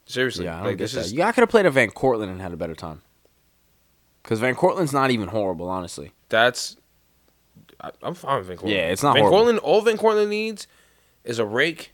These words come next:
Speaker 1: and a, and a, and a lawnmower. And you can get it right. I've seen
Speaker 2: Yeah.
Speaker 1: that field be transformed in one morning.
Speaker 2: I wonder what type of, what type of grass is really good for the Northeast.
Speaker 1: I don't know.
Speaker 2: That's the thing I think is needed the most.
Speaker 1: But you know what it is too, though?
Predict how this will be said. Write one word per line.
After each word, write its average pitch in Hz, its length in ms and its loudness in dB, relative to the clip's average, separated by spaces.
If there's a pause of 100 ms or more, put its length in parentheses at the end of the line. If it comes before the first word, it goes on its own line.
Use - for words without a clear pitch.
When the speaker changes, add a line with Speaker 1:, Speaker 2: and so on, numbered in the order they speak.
Speaker 1:
and 120 100 -10
a, 110 120 -6
and 110 180 -4
a, 92 260 -4
and 110 120 -6
a 107 60 -2
lawnmower. 98 580 -6 (280)
And 107 120 -12
you 120 80 -6
can 123 100 -6
get 104 120 -2
it 87 40 -6
right. 82 240 -10 (320)
I've 143 160 4
seen 160 140 -2
Speaker 2:
Yeah. 151 80 2
Speaker 1:
that 151 80 0
field 151 240 -6
be 120 100 -2
transformed 110 720 -6
in 92 160 -8
one 92 160 -6
morning. 71 320 -10 (200)
Speaker 2:
I - 80 -4
wonder 302 160 4
what 381 140 0
type 311 240 0
of, 127 300 0 (800)
what - 120 -8
type 339 220 -4
of 151 160 -6
grass 87 540 -6
is 85 120 -12
really 87 220 -8
good 85 200 -8
for - 120 -20
the 80 100 -10
Northeast. 80 640 -12 (760)
Speaker 1:
I - 120 -10
don't - 100 -16
know. - 160 -12 (500)
Speaker 2:
That's 139 320 2
the 117 80 -10
thing 107 280 -2
I 92 160 -2
think 95 380 -8
is 85 200 -10
needed 85 440 -10 (100)
the 92 80 -6
most. - 500 -8
Speaker 1:
But 135 140 2
you 160 60 -2
know 190 140 2
what 165 120 2
it 151 60 0
is 160 120 -2
too, 135 200 -6
though? 143 320 -2